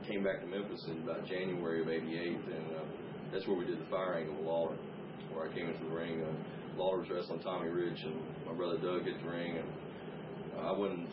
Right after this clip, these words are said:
scheduled to be there that night. I came in my clothes on and threw the big fireball in Lawler's face, and that's when I talked him into going for the fire. Got to start doing the fire for the deal. So we came to Memphis, stayed three months, got a call from Alabama, and they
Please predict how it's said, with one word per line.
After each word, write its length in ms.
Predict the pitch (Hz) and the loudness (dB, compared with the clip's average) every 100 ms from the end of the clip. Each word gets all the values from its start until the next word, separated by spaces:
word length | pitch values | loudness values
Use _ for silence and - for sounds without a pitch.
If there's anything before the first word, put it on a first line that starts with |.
| - | 0
scheduled 320 | 104 92 87 | 4 4 2
to 80 | 90 | 2
be 80 | |
there 240 | 92 90 87 | 4 4 4
that 80 | 87 | 2
night. 160 | 87 | 0
I 60 | 87 | 0
came 160 | 95 | 0
in 80 | 90 | 0
my 100 | 80 - | 0 2
clothes 280 | 92 90 90 | 4 4 4
on 280 | 87 - | 2 2
and 120 | 80 80 | 2 0
threw 100 | 85 | 0
the 120 | 80 | 2
big 160 | 87 85 | 0 2
fireball 500 | 87 85 85 85 82 | 2 4 4 4 4
in 80 | 82 | 4
Lawler's 240 | 80 98 - | 2 2 0
face, 320 | 90 87 82 80 | 2 4 2 0
and 240 | 78 80 | -2 -2
that's 160 | - - | -2 0
when 100 | 87 | 0
I 40 | 104 | 2
talked 240 | - - | 2 2
him 80 | - | -2
into 240 | - 82 | -2 -2
going 160 | 87 - | -2 -2
for 160 | - | -4
the 60 | - | -2
fire. 320 | 85 85 82 78 - - - - - - - | 2 4 4 2 -2 -6 -6 -6 -6 -6 -4
Got 100 | 82 | -4
to 60 | - | -2
start 240 | - - | 0 0
doing 160 | 80 - | 0 0
the 100 | - - | -2 -2
fire 160 | - | -2
for 480 | - - - - - | -2 -4 -4 -6 -4
the 140 | - | -4
deal. 80 | - - | -2 2
So 60 | 95 | 4
we 120 | 101 | 4
came 180 | 107 98 | 4 2
to 60 | |
Memphis, 380 | 87 101 98 87 | 2 2 0 0
stayed 240 | 95 82 | 2 2
three 180 | 117 117 | 4 4
months, 320 | 107 98 92 - - - - | 6 6 4 0 -6 -6 0
got 220 | 117 113 | 4 4
a 60 | 110 | 2
call 320 | 107 101 95 | 2 2 2
from 100 | 92 | 2
Alabama, 520 | 95 92 95 95 95 | 2 4 6 6 4
and 100 | 90 | 2
they 100 | 85 | 0